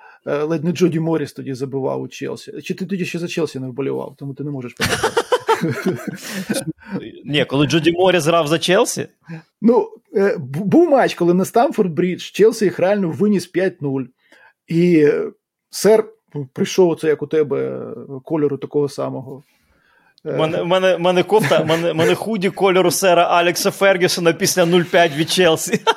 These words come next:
Speaker 2: <laughs>
Speaker 1: Він, він прийшов, але потім каже, здається, це, може, це тоді було, що який, який, який там сьогодні день? Тут, бо там щось було, е, кінець жовтня чи початок листопада, щось таке. Він каже: «Вже листопад чи ні?» Вже у журналістки запитує, вона йому там, ну, якесь там жовтня, може, треба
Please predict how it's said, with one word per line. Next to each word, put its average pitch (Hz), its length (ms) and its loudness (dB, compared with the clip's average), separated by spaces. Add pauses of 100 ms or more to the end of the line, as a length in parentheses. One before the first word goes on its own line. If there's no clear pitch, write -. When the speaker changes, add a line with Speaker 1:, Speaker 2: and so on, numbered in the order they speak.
Speaker 2:
<laughs> 427 280 0
Speaker 1:
Він, 214 360 -4
він 240 220 2
прийшов, 302 340 2
але 285 180 2
потім 381 400 4
каже, 196 500 2
здається, 269 360 -2
це, - 140 -6
може, 233 220 0
це 240 160 -4
тоді 220 260 -2
було, 180 360 4
що - 160 -8 (440)
який, 220 220 -2
який, 226 360 -4
який 214 220 -4
там 208 120 2
сьогодні 160 400 -2
день? 143 260 -4
Тут, 143 180 -18
бо 160 120 -6
там 214 220 0
щось 190 200 -4
було, 190 460 2 (160)
е, 165 180 -12 (300)
кінець 214 260 2
жовтня 190 400 -2
чи - 120 -12
початок 190 420 -4
листопада, 202 420 -4
щось - 160 -10
таке. - 320 -10 (220)
Він 180 80 -4
каже: 175 200 0
«Вже 185 140 2
листопад 240 480 -2
чи 165 120 -10
ні?» 131 260 -10 (420)
Вже 151 160 -6
у 170 140 -4
журналістки 170 440 -4
запитує, 127 420 -12
вона 147 140 -10
йому 156 160 -10
там, - 400 -16
ну, 254 100 -6
якесь 262 260 -2
там 156 140 -10
жовтня, 151 280 -6
може, - 200 -20
треба - 200 -18